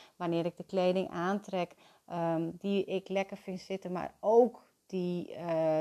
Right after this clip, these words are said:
die mij meer vrouw maakt, die me het goede gevoel heeft." Eh, ja,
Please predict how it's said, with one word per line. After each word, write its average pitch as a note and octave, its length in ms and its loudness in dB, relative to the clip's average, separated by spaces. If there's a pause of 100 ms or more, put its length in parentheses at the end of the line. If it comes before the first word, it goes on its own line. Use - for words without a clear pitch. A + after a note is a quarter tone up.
die F#3+ 140 0
mij F3 160 0
meer F3 280 2
vrouw F3+ 360 2
maakt, E3+ 300 0
die F#3 80 -4
me E3+ 60 -6
het F3 120 -8
goede C4 300 -2
gevoel A3+ 500 -2
heeft." F#3 260 -2 (580)
Eh, G#3 180 0
ja, - 300 -10